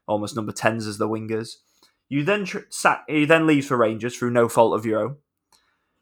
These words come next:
You then transition to Ian Cri-, uh, to Neil Critchley, who is a much more pragmatic, pragmatic manager. He likes to have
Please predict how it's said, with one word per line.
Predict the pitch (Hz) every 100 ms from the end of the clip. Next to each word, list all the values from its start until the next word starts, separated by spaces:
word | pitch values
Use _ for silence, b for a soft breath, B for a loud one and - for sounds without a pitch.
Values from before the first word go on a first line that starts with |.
| _
You | 127
then | 160 190
transition | 190 170 165 156 147
to | 143 131
Ian | - 147
Cri-, | 135 156 -
uh, | 139 123
to | 139 127
Neil | 139 127
Critchley, | - 113 - 117
who | 120 117
is | 113 -
a | 117
much | 123 -
more | 131 113
pragmatic, | - 113 120 117 135 -
pragmatic | - 117 120 113 143
manager. | 135 135 160 180
He | 127 127
likes | 120 117 117 107 -
to | -
have | 113 117 113 110